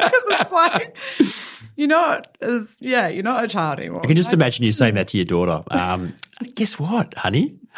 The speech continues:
Speaker 2: I got a new hobby."
Speaker 1: Oh, no, yeah. She'd be like, "Whatever."
Speaker 2: <laughs>
Speaker 1: Like, it's, it's so funny. I mean, they just play all the time.
Speaker 2: Yep.
Speaker 1: So watching her, I've just been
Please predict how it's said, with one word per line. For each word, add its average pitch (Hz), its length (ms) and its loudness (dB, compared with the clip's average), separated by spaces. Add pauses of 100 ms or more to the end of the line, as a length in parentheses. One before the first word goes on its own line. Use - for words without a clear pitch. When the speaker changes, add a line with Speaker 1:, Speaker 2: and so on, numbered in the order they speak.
(100)
Speaker 2:
I - 20 -8
got 254 140 0
a 220 40 4
new 139 120 6
hobby." 113 480 0 (560)
Speaker 1:
Oh, 202 120 2
no, 185 140 4
yeah. 170 300 2
She'd 170 160 -4
be 185 80 0
like, 143 200 0
"Whatever." - 600 -2
Speaker 2:
<laughs> 262 120 -2
Speaker 1:
Like, - 420 -2 (720)
it's, 220 220 -10
it's 220 260 -8
so 202 300 2
funny. 202 300 0
I 170 80 2
mean, 175 100 0
they 180 160 2
just - 220 -4
play 131 600 0 (160)
all 147 280 -2
the 127 120 -6
time. 139 400 0
Speaker 2:
Yep. 170 180 4
Speaker 1:
So 170 100 2
watching 156 340 0
her, 165 340 0
I've - 120 0
just - 160 -18
been - 340 -8